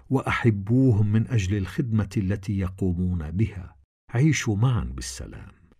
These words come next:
ونطلب منكم هذا، أيها الإخوة: أنذروا الكسالى، شجعوا الخائفين، ساعدوا الضعفاء، اصبروا مع الجميع. لا تجازوا عن شر بشر،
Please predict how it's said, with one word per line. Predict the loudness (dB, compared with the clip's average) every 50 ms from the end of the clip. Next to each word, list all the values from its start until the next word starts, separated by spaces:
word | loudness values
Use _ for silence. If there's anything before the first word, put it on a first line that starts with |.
| _ _ 0
ونطلب | 2 4 4 4 4 4 2 2 2 2 2 4 4
منكم | 2 2 0 0 0 0 0 2 2
هذا، | 4 2 2 2 0 -4 -10 -12
أيها | -12 -12 -12 -12 -12 -14
الإخوة: | -14 -16 -18 -18 -18 -18 -18 -18 -20 _ _ _ _ _ _ _ _ _ 2
أنذروا | 4 6 6 4 4 0 -2 -6
الكسالى، | -10 -10 -12 -14 -12 -12 -12 -12 -12 -14 -16 -20 -20 -20 _ _ _ _
شجعوا | -4 0 2 2 4 4 2 2 0 0
الخائفين، | -2 -2 -4 -4 -4 -4 -6 -8 -8 -6 -4 -4 -4 -6 -8 -12 -18 -20 _ _ _ -14
ساعدوا | -4 0 2 4 4 4 2 0 -2 -2
الضعفاء، | -2 0 0 0 0 -2 -4 -6 -6 -4 -4 -4 -4 -6 -8 -14 -20 -20 -16 -2 0 0
اصبروا | 0 0 -2 -2 -2 -2 -2 -2 -4
مع | -4 -6 -8 -10
الجميع. | -12 -12 -12 -10 -10 -12 -12 -14 -16 -20 -20 -20 _ _ _ _ _ _ _ _ 2
لا | 4 6 6 4
تجازوا | 2 2 2 2 4 4 4 4 4 4 2 2 0 0 0
عن | 0 0 0
شر | 0 0 0 0 0 0 -2
بشر، | -2 -2 -2 -4 -6 -8 -8 -8 -8